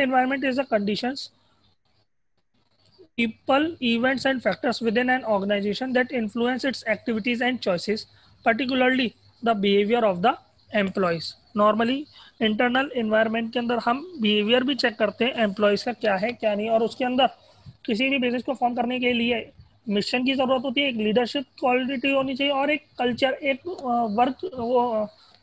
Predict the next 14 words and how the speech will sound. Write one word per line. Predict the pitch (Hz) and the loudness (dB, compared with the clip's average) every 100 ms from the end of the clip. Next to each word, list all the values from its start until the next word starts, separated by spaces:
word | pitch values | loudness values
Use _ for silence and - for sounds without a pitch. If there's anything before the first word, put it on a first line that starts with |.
| 277 | -10
working | 220 226 240 311 320 | 0 2 2 0 -2
environment | 277 240 226 247 285 330 294 | -2 0 2 2 2 0 2
होना | 247 240 | 2 2
चाहिए, | 220 220 196 - _ - - _ _ | 2 -2 -2 -8 _ -20 -20 _ _
तब | 269 240 | 0 2
जाके | 247 247 - 240 - _ _ - _ | 2 2 0 -2 -4 _ _ -20 _
आपका | 247 214 - 247 | 0 0 2 2
बिजनेस | 202 208 202 196 277 - | 4 2 2 0 -4 -2
run | 214 220 339 - _ _ _ - | 2 2 0 -8 _ _ _ 0
करता | 233 208 220 | 0 2 2
है | |
बच्चों। | 196 170 - 185 - _ - - _ _ _ | 2 -2 -6 -10 -10 _ -20 -20 _ _ _
ठीक | 254 247 | 0 2
है, | 294 320 | 2 0